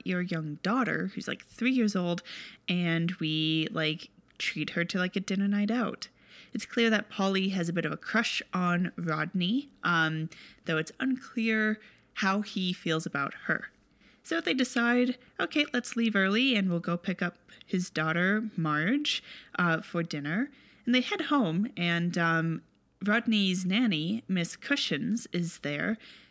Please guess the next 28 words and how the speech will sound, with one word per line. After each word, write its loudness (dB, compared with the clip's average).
but 0
Marge 0
isn't. -4
Um, 4
they 2
can't 0
seem -2
to 0
find 2
Marge 0
at 2
all. -2
Now, 2
before 0
Marge 2
was 0
dropped -2
off -2
home -2
to -12
be 0
with -6
Miss -8
Cushions, -2
she -2
was 0
at -6
Rodney's 0